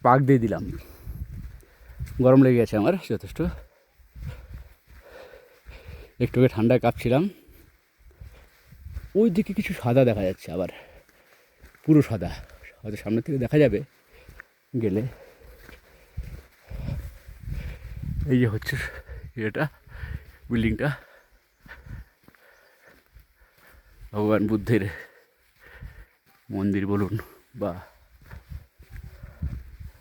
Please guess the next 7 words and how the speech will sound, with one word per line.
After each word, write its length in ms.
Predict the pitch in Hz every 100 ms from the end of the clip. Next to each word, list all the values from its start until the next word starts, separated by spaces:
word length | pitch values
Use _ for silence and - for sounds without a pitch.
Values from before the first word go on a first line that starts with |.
| - - - _ _
সাদাটা 460 | - 113 117 117 117 - - - - - _ _
খুব 160 | 120 -
কাছ 120 | 113 -
থেকে 160 | 123 120
দেখিয়ে 420 | 107 113 - 117 120 - - - - - - - 110
আনছি, 240 | 113 117 135 - - -
যেহেতু 240 | 113 113